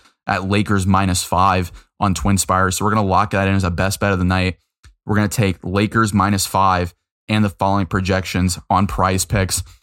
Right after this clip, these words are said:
I love a big LeBron James game tonight, so we're gonna lock in LeBron to go over on his points, which is twenty-nine and a half. I also like Domantas Sabonis to go over on his points in this matchup, which is at nineteen and a half.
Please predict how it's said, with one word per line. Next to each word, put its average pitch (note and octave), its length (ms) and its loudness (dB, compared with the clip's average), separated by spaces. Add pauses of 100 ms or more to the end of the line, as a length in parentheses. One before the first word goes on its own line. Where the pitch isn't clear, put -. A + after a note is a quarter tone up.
(200)
I F#2+ 120 2
love G#2+ 220 2
a A2 60 0
big G2+ 160 0
LeBron G2 380 2
James F#2 300 0
game F#2 180 0
tonight, F#2 320 -2
so - 80 -4
we're G2+ 60 2
gonna G2 120 0
lock F#2 240 0
in F#2 220 -2 (300)
LeBron G2 440 2
to G2+ 60 2
go F#2 220 0
over G2+ 260 0
on F#2+ 80 2
his G#2 200 0
points, F2+ 420 -2 (300)
which G#2 140 -2
is F#2+ 100 -2
twenty-nine G2 460 0
and F#2 120 0
a F2+ 40 0
half. F#2+ 400 -2 (480)
I G2 100 0
also D#3 220 0
like C#3+ 80 0
Domantas A2+ 440 2
Sabonis G2 380 0
to G2 60 -6
go G2 100 0
over F#2+ 140 0
on F2+ 80 2
his G2+ 180 0
points F2 300 -2
in F2 60 0
this E2+ 100 -2
matchup, E2 360 -2
which F#2 120 -4
is F#2+ 80 -2
at E2+ 100 -2
nineteen F#2+ 420 0
and F2+ 100 2
a F2+ 40 0
half. F2+ 480 -2